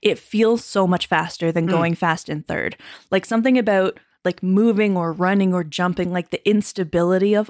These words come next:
Speaker 1: all of that from your perspective. I can see how that's fun. Uh, and I can imagine a game using that to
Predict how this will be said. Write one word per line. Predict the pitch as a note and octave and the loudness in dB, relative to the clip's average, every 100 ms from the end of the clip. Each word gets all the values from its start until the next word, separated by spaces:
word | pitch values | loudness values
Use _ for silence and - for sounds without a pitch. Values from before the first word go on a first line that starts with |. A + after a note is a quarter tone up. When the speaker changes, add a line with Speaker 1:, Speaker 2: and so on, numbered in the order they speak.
| - | 0
Speaker 1:
all | G3+ A3 | 2 2
of | A3 A3 | 0 0
that | A3 - | 0 0
from | - F#3 | -4 -2
your | F3+ | -2
perspective. | E3+ E3+ - D#3+ D#3 A3 A#3+ C4+ - - _ _ _ _ - | -4 -8 -6 -6 -4 -2 -2 -4 -10 -20 _ _ _ _ -8
I | F#3 | -4
can | A3+ A3 | 0 0
see | C#4 | 0
how | C#4+ D#4 | 2 2
that's | C#4+ A#3 - | 2 0 -6
fun. | _ D#3+ D3 D3 - | _ -4 -4 -6 -2
Uh, | F#3+ F#3+ - | 0 2 2
and | F#3+ | 0
I | |
can | G3 G3+ | 0 0
imagine | F#3+ G3 G#3 A3 A3 | 2 2 2 0 0
a | G3 | -2
game | E3 F#3 F3+ | -2 -2 0
using | E3+ D#3+ D#3+ | -2 -2 -4
that | D#3+ D#3+ - - | -4 -6 -6 -4
to | F#3+ F3 E3+ | 0 2 2